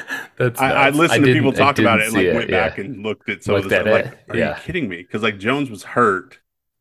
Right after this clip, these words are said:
Speaker 2: and so they brought in Tyrod Taylor, who then really got hurt. And
Speaker 1: <sighs> That
Speaker 2: apparently,
Speaker 1: poor guy.
Speaker 2: and then Daniel Jones goes back in, but apparently he was the only one that had, like,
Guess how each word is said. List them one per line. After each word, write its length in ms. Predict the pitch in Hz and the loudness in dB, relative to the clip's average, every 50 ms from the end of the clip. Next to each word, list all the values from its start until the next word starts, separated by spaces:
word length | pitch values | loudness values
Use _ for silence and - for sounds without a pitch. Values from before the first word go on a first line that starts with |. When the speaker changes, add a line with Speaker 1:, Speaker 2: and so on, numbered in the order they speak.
| _ _ _ _ _ _ _ _ - | _ _ _ _ _ _ _ _ -8
Speaker 2:
and 140 | - 101 - | -8 -6 -4
so 100 | - 110 | -4 -4
they 80 | 101 98 | -2 -2
brought 240 | 95 104 104 104 | 0 0 0 0
in 80 | 101 101 | -2 -2
Tyrod 320 | - 110 104 101 95 90 - | -2 0 0 0 0 -2 -2
Taylor, 300 | - 110 107 98 95 90 | -2 -2 -2 -2 -6 -8
who 80 | 98 | -10
then 240 | 95 95 98 90 82 | -8 -8 -8 -8 -6
really 220 | 90 110 113 110 95 | -6 -4 -4 -2 -2
got 200 | 90 90 87 87 | -4 -4 -4 -6
hurt. 400 | 95 92 90 90 87 - - - _ _ _ _ _ _ _ _ _ _ - - - - | -6 -6 -6 -6 -8 -12 -20 -20 _ _ _ _ _ _ _ _ _ _ -18 -10 -6 -4
And 80 | 104 | -2
Speaker 1:
<sighs> 20 | 104 | -2
That 40 | - | 0
Speaker 2:
apparently, 380 | 127 127 135 139 135 127 120 | 0 2 2 2 2 2 2
Speaker 1:
poor 100 | 110 80 | 0 0
guy. 360 | 71 - 71 67 69 - - - _ _ - - | 0 -2 -2 -2 -2 -4 -8 -12 _ _ -18 -10
Speaker 2:
and 120 | - 113 120 | -6 -4 -4
then 100 | 120 110 | -2 0
Daniel 280 | 120 120 123 123 120 110 | 0 0 0 0 -2 -2
Jones 260 | 101 113 117 123 123 | -4 -4 -6 -6 -6
goes 160 | 135 139 127 | -6 -6 -4
back 240 | 139 139 139 135 - | -4 -6 -6 -6 -6
in, 220 | 156 160 165 143 120 | -8 -6 -6 -8 -8
but 120 | 110 120 | -8 -10
apparently 380 | 101 - 147 113 117 117 110 104 | -6 -4 -4 -4 -2 -4 -4 -4
he 120 | 107 117 | -4 -4
was 140 | 113 107 95 | -6 -6 -6
the 80 | 107 107 | -6 -6
only 160 | 107 107 107 | -4 -4 -4
one 100 | 110 107 | -4 -6
that 100 | 98 95 | -6 -6
had, 140 | 107 107 95 | -6 -6 -4
like, 380 | 110 98 92 87 - - _ | -4 -4 -4 -6 -8 -14 _